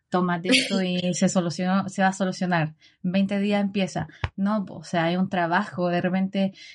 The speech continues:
Speaker 1: igual pienso que eso cuesta, como, como enfrentar esto que re-, que requiere trabajo, po. O sea, no es fácil, eh, cambiar, eh, tu forma de, de ver las cosas, ah, de un día pa' otro, po. Pero,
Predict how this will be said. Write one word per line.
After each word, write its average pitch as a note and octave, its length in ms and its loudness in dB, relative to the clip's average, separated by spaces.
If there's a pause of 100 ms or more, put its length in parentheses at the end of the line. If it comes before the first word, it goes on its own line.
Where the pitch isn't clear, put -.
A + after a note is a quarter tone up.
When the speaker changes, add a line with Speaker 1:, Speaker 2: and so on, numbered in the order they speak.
Speaker 1:
igual F#3 220 0
pienso G3+ 360 0
que F#3+ 180 2
eso G3 280 -2
cuesta, G3+ 360 0
como, D#3+ 460 0 (540)
como F#3 200 2
enfrentar F#3 460 2
esto G#3+ 300 -2
que G3 180 2
re-, F#3+ 340 0
que A#3+ 140 0
requiere B3+ 380 -2
trabajo, C4 500 0
po. - 80 -14
O F#3 40 -10
sea, F3 420 0 (320)
no G3+ 100 4
es A#3 100 -2
fácil, B3 760 0 (260)
eh, G#3 300 2
cambiar, G#3+ 640 0
eh, G3+ 440 0 (340)
tu G3+ 120 0
forma G#3+ 520 2
de, G3+ 340 0
de G3 200 -2
ver G3 140 2
las G#3+ 160 -2
cosas, G3 440 -2
ah, G3 320 2
de F#3+ 120 -2
un G#3 60 2
día G#3 160 0
pa' G3 120 2
otro, F#3+ 280 -4
po. - 120 -20 (400)
Pero, E3 840 2